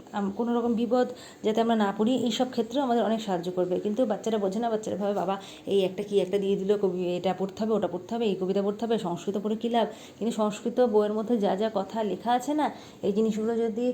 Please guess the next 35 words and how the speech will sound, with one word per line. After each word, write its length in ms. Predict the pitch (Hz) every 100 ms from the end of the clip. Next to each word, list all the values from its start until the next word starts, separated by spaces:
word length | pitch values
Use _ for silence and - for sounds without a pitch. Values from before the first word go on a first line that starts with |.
| - - -
তোমরা 280 | 196 208 233
মেনে 260 | 214 220
চলো, 300 | 233 254 220
তোমাদের 400 | 220 202 202 226
জীবনে 240 | 214 240 269
অনেক, 760 | - 302 311 311 320 311 -
অনেক 260 | 254 269 262 190 -
তোমাদের 320 | 214 214 214
জীবনের 280 | 220 220 202
রাস্তা 240 | 202 208
সুগম 300 | 208 196 185
করতে 240 | 180 180
সাহায্য 320 | 185 175 165 175
করবে। 280 | 175 180 185 - - - - -
তোমরা 200 | 233 240
তোমাদের 320 | 226 208 208
বাবা 220 | 202 190
মায়ের 220 | 190 196
কাছেও 200 | 196 247
শুনে 220 | 247 247 247
নিও 240 | 254 262
এইসব 340 | 220 214 214 202
ঘটনাগুলো 440 | 196 208 208 214 262
কতটা 280 | 226 208 214
আমাদের 260 | 214 208 196
জীবনে, 380 | 196 202 269 427 - - - -
আহ, 320 | - 180 175 170 170 -
প্রভাব 220 | - 208 208
ফেলে, 280 | - 196 175 170 - - -
আর 200 | 180 180
এইসব 360 | 202 202 208
গল্প 280 | 190 196 202
কতটা 340 | 240 208 185 214
আমাদের 300 | 196 202 185
জীবনকে 560 | 196 202 190 208 220